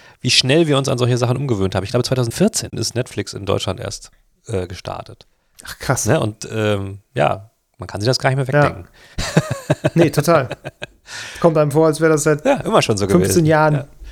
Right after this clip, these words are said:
Speaker 2: immer schon so gewesen,
Speaker 1: Das
Speaker 2: ja.
Speaker 1: ist krass. Und da
Speaker 2: Ja,
Speaker 1: kann man mal sehen,
Speaker 2: abgefahren.
Speaker 1: was, wie, wie schnell wir auch, ich würd mal sagen, so von, von, von der Wirtschaft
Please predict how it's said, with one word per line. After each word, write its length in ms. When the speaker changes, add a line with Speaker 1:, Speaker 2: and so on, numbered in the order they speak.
Speaker 2:
immer 200
schon 120
so 140
gewesen, 160
Speaker 1:
Das 140
Speaker 2:
ja. 20
Speaker 1:
ist 100
krass. 240
Und 240
da 80
Speaker 2:
Ja, 100
Speaker 1:
kann 100
man 80
mal 120
sehen, 160
Speaker 2:
abgefahren. 540
Speaker 1:
was, 80
wie, 200
wie 80
schnell 260
wir 140
auch, 240
ich 160
würd 120
mal 120
sagen, 240
so 80
von, 420
von, 580
von 380
der 180
Wirtschaft 800